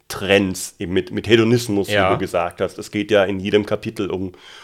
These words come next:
Speaker 1: Drogen, äh, er selber säuft und
Speaker 2: Mhm.
Speaker 1: raucht am, also am, am, am, am Fließband wirklich.
Speaker 2: Ja. Ja, aber das ist doch keine Reflexion, das ist
Speaker 1: Nee,
Speaker 2: doch
Speaker 1: nee.
Speaker 2: irgendwie Ästhetik.
Speaker 1: Ja, aber, aber, aber warte mal, ähm, ich glaub,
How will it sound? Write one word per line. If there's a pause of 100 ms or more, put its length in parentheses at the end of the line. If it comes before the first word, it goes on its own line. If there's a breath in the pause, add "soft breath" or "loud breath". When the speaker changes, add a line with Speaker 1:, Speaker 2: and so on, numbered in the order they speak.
(160 loud breath)
Speaker 1:
Drogen,
äh,
er
selber
säuft
und
Speaker 2:
Mhm.
Speaker 1:
raucht
am,
also
am,
am,
am,
am
Fließband
wirklich.
Speaker 2:
Ja. (600 loud breath)
Ja,
aber
das
ist
doch
keine
Reflexion,
das
ist
Speaker 1:
Nee,
Speaker 2:
doch
Speaker 1:
nee.
Speaker 2:
irgendwie
Ästhetik.
Speaker 1:
Ja,
aber,
aber,
aber
warte
mal,
ähm, (840 soft breath)
ich
glaub,